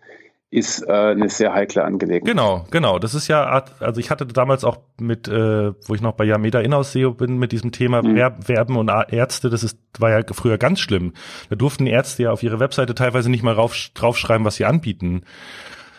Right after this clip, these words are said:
Speaker 2: Also das ist, das ist wirklich noch mal ein Spezialbereich.
Speaker 1: Mhm. Mhm. Ja, ist auch richtig so eigentlich. Also eigentlich ist es ja irgendwie,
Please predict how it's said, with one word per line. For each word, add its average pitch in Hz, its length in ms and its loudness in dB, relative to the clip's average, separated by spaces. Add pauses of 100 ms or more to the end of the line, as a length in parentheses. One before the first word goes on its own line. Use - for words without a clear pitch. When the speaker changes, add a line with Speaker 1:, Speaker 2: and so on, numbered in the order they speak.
(160)
Speaker 2:
Also 110 140 0
das 127 180 0
ist, - 240 -4
das 147 120 2
ist 151 140 -2
wirklich 147 200 0
noch 139 80 2
mal 127 100 2
ein 120 40 -2
Spezialbereich. 98 920 0 (460)
Speaker 1:
Mhm. 107 100 0 (100)
Mhm. 98 80 2
Ja, 110 160 4
ist 123 120 2
auch 131 160 0
richtig - 320 -4
so 92 140 -4
eigentlich. 85 420 -8
Also 95 160 -4
eigentlich 92 340 -2
ist - 140 -10
es - 120 -10
ja 90 120 2
irgendwie, - 320 -6